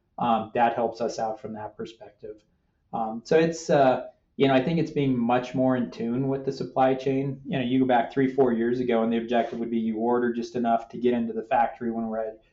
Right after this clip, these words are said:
have the capabilities in the factory to get into the field when they need it. You know, we've shifted everything that we order and manufacture just as quickly as we can.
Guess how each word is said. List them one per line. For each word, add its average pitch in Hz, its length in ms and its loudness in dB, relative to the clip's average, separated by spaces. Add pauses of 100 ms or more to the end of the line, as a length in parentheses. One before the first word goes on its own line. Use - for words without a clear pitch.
(500)
have 117 340 0
the 117 220 0
capabilities 117 560 0
in 110 80 -10
the 104 80 -8
factory 123 500 -2
to 113 80 -12
get 113 160 -2
into 117 180 -2
the 107 120 -6
field 113 320 -2
when 104 100 -6
they 107 160 -10
need 127 220 -4
it. 131 200 -4 (400)
You 131 120 0
know, 113 140 2
we've 131 220 4
shifted 127 420 0
everything 110 480 -2
that 113 140 -12
we 120 200 -2
order 120 500 0 (140)
and 113 160 -6
manufacture 113 680 -4
just 107 240 -12
as - 120 -16
quickly - 420 -6
as 208 120 -6
we 214 100 -14
can. 226 420 -4